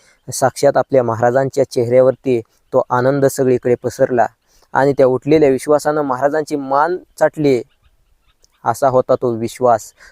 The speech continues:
राजे तानाजीकडे बघत म्हणाले, त्यांना हाक देऊ लागले की, "वैद्यराज, तानाजी, मोहम्मद, या, आपला विश्वास उठला." आणि त्याच वेळी मंडळी, विश्वास त्या ठिकाणी उभा राहायच्या अगोदर बराच वेळ महाराज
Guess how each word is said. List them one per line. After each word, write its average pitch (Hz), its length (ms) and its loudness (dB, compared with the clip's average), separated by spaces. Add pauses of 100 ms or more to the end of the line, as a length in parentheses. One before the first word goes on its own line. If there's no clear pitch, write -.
(120)
राजे 135 260 2
तानाजीकडे 160 600 2
बघत 156 360 2
म्हणाले, 180 320 0
त्यांना 175 280 0
हाक 165 200 0
देऊ 175 260 0
लागले 175 440 4
की, - 420 -6
"वैद्यराज, 170 640 4
तानाजी, 180 420 2
मोहम्मद, 190 480 4 (320)
या, 147 220 4
आपला 160 280 2
विश्वास 160 460 0
उठला." 151 420 2 (1120)
आणि 156 220 2 (120)
त्याच 180 280 4
वेळी 175 280 6
मंडळी, 160 480 2 (300)
विश्वास 156 480 2
त्या 165 100 4
ठिकाणी 160 420 2
उभा 151 380 4
राहायच्या 165 360 2
अगोदर 135 420 4 (320)
बराच 135 520 2
वेळ 156 240 6
महाराज 143 400 2